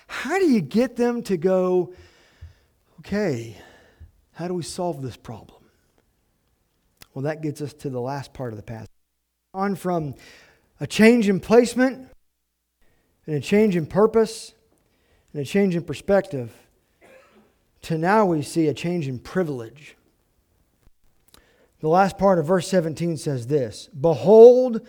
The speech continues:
new things have come." Philippians chapter three, verses thirteen and fourteen says this, and this is Paul speaking to the church in Philippi. And he's trying to encourage them.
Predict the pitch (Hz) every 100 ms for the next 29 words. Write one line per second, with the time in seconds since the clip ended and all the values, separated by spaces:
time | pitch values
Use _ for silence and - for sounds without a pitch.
0 | - _ _ _ _ - 139 196 269 247
1 | - 233 233 226 220 - _ _ _ _
2 | - 165 - - 165 156 117 92 85 _
3 | _ _ _ _ _ _ _ _ _ _
4 | _ _ _ _ _ _ _ _ _ _
5 | _ _ _ _ _ _ _ _ _ _
6 | _ _ _ - 190 226 233 165 - 214
7 | 226 190 147 _ - 185 170 127 143 -
8 | 190 190 185 170 143 - 170 170 147 135
9 | 127 _ _ _ - 180 143 147 175 170
10 | 165 202 160 - - 196 175 - - 208
11 | 180 156 147 135 - 180 156 - 131 -
12 | 165 147 139 120 107 - _ _ _ _
13 | _ _ _ _ _ _ - 151 - 254
14 | 285 180 - - 269 208 135 107